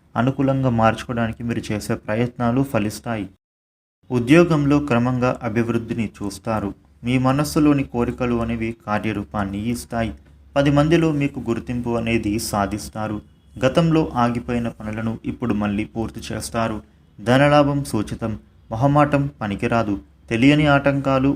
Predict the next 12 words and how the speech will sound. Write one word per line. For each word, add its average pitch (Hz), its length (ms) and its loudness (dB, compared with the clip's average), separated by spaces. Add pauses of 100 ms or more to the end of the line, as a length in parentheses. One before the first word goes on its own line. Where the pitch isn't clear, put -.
ఉన్నాయి. 117 360 -2 (220)
ఖర్చు 113 260 -4
పెరిగే 127 340 0
సూచనలు 113 600 -4
ఉన్నాయి. 107 280 -6 (120)
రేపటి 110 340 -6
రోజున 110 320 -4 (340)
డబ్బుల 135 360 2
విషయంలో 135 500 -2 (100)
జాగ్రత్త. 98 420 -4 (840)
మనోబలం 143 640 4
పెంచుకోవాలి. 110 880 -4